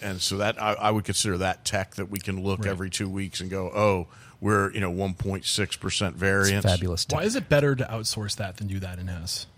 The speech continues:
Speaker 1: Well, you know, uh, it may or may not be as we, you know, keep growing. I mean, there, there, there may be a time where that needs to be an in-house person. I don't know. But if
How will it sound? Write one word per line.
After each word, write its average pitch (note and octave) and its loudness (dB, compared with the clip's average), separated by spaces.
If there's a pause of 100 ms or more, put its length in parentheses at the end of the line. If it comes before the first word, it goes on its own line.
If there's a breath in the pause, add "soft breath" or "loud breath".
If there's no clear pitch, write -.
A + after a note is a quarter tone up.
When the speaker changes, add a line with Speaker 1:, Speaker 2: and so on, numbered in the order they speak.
(440 loud breath)
Speaker 1:
Well, B2 8 (160)
you A#2+ 4
know, A2+ 4 (100)
uh, - -4 (320)
it - -2
may A#2+ 10
or B2 10
may A#2+ 6
not B2 6
be G2+ 2
as F#2+ 2
we, G2+ -4
you A2 2
know, G2 2
keep G2+ 0
growing. G#2 4
I F2 -2
mean, F2+ -2
there, F#2+ 0
there, G2 0
there G2 0
may G2 4
be G#2 4
a G2+ 4
time G2 0
where F#2+ 0
that G2 0
needs G2 -2
to F#2 -6
be F#2 -2
an F#2+ 2
in-house F#2 0
person. G#2 0
I E2+ -4
don't E2+ -4
know. F#2 2
But F#2 0
if F2+ -2